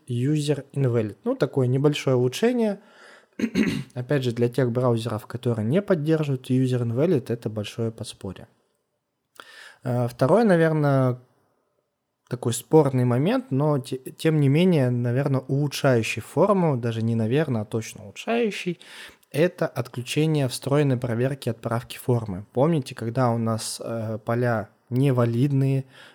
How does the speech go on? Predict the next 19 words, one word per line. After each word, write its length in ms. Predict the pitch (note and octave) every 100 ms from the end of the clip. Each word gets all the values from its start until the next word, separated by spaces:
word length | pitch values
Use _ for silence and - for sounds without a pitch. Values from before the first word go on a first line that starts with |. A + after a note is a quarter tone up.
| _
и 100 | -
мы 140 | B2+ C3
пытаемся 560 | A#2+ B2+ B2 A#2 -
эти 160 | A#2 A#2+
невалидные 580 | A#2+ B2 B2 B2 A#2 A2+
поля 320 | A2+ A2+ A2
отправить 680 | - G2+ - A2+ A#2 G#2+ G2
на 100 | F#2+
сервер, 540 | - D#3+ F#3+ F3+ F3+ - - - -
у 80 | G#2
нас 300 | G2+ C3 C#3+
появляются 760 | - A#2 G#2+ A2+ A#2 A#2+ -
вот 120 | G#2+ -
эти 200 | A#2 A2+
всплывающие 880 | - - A#2+ B2 B2+ A2+ A2 - A2
окна 600 | G#2+ E3 F3 - C#3 C3+
с 160 | - -
каким-то 600 | B2+ - - C3 B2 G#2
текстом, 840 | - - C#3 - - B2 A#2+ A#2